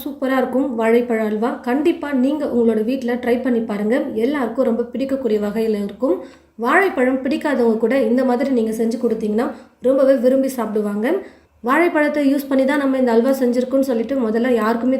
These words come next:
தெரியாது. அந்த அளவுக்கு டேஸ்ட் சூப்பரா இருக்கும். கண்டிப்பா நீங்க உங்களோட வீட்ல இது போல ட்ரை பண்ணி பார்த்துட்டு எப்படி இருக்குன்னு சொல்லிட்டு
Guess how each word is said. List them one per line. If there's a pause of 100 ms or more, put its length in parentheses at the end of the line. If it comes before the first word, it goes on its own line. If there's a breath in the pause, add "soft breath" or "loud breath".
தெரியாது. (120)
அந்த
அளவுக்கு
டேஸ்ட்
சூப்பரா
இருக்கும். (420 loud breath)
கண்டிப்பா (140)
நீங்க (100)
உங்களோட
வீட்ல (160)
இது
போல
ட்ரை
பண்ணி
பார்த்துட்டு
எப்படி
இருக்குன்னு
சொல்லிட்டு